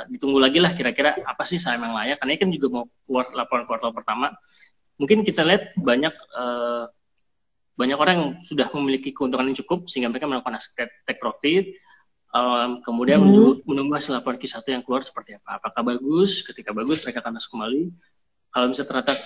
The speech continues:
Speaker 1: dirasa kurang sesuai harapan, mungkin mereka akan wait and see dulu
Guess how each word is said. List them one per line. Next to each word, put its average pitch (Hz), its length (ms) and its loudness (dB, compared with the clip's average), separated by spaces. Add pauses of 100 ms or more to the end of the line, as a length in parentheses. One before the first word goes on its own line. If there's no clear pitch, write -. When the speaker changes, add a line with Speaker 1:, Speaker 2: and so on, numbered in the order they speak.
(280)
Speaker 1:
dirasa 135 400 2 (160)
kurang 143 160 4
sesuai 131 260 -2
harapan, 135 300 4
mungkin 165 240 -2
mereka 147 260 -2
akan 143 140 -4
wait 127 100 -2
and 127 140 -2
see 143 80 -4
dulu 139 480 -2